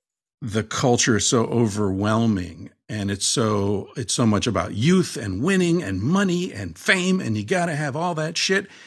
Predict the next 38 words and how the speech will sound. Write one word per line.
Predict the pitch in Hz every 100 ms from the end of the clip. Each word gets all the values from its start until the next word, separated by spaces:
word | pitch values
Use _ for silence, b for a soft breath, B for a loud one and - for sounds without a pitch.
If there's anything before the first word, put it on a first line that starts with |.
| B B B
And | 139
it's | 127
really | 135 151 226 180
hard | 131 151 190 180 131
because | 123 147 131
people | - 170 151
are | 110
running | 127 160 147
so | - 139
fast. | - 156 160 143 120
It's | 101
hard | - 180
for | 156 156
them | 139 113
to | 120
just | 113 110
stop | - 139 151 143
and | 104
say, | 131
"Wait | 139 214
a | 175
minute, | 98 85 - B B B
do | 180
I | 214
really | 240 254 156
want | 95 123 220
any | 262 262
of | 247
this | 240 -
stuff? | - 208 220 - - B B B
Is | 127
this | 185 170
stuff | 208 190
really | 180 185 185
making | 175 165 170
me | 160
happy?" | 131 135 135 165 151 156 156
Is, | 110 110